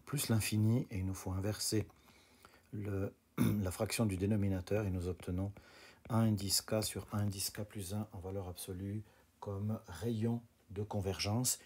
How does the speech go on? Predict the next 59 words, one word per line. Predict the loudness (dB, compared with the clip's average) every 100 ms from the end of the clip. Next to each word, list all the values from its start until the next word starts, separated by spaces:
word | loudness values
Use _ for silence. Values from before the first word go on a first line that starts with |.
| -20 -20 -8
Et | -4 -2
ensuite, | -4 -6 -6 -8 -8
on |
le | -6
rappelle, | -6 -4 -4
il | -2
faut | -4
déterminer | -4 -6 -4 -2 -2
la | -4
convergence | -6 -6 -4 -4 -2 -4 -4
en | -4
remplaçant | -4 -4 -4 -4 -4
x | -4 -6 -6
par | -8 -8 -6
r, | -4 -4 -6
puis | -6 -6
par | -2 -4 -2
moins | -4 -4
r, | -4 -4 -6 -18 -20 -16 -4
pour | -4
pouvoir | -2 0 0
déterminer | 0 -4 -2 2 2
la | 2
convergence | -2 -4 -2 0 0
dans | -2
les | -4
bords | 0 2 0 -4 -10
du | -10 -6
domaine. | -2 -2 -4 -14 -20 _ _ _ _ -20 -20 -20 -20 -20 -18 -18 -18 -20 -20 -20 -20 -20 -4
Alors, | 2 2 2
je | 0 2
ne | 2
pense | 6 4 8
pas | 6
qu'il | 8 4
y |
ait |
le | 6
temps | 4 6
de | 4
traiter, | 4 2 6 6 8
mais | 6 4
je | 0 0
le | 4 6
mets | 4
quand | 4 4
même | 4
ici | 4 4
dans | 2 2
la |
vidéo. | 2 4 6 8 6
On | 0 0
peut | 2 2
partir | 4 0 4 6 8
également | 8 6 6
du | 4 0
critère | -2 4 6 6
de | 2
Cauchy | -2 -2 0 2 2